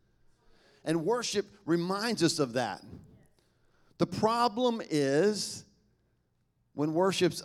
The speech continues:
over, when that song stops playing,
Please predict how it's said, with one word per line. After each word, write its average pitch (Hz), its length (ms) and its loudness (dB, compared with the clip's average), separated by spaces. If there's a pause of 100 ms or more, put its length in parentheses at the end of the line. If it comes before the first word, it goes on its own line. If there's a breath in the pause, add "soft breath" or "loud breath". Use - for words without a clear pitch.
(120)
over, 180 800 2 (800 loud breath)
when - 160 -4
that 165 140 -6
song 175 400 -4
stops - 420 -8
playing, 151 720 -8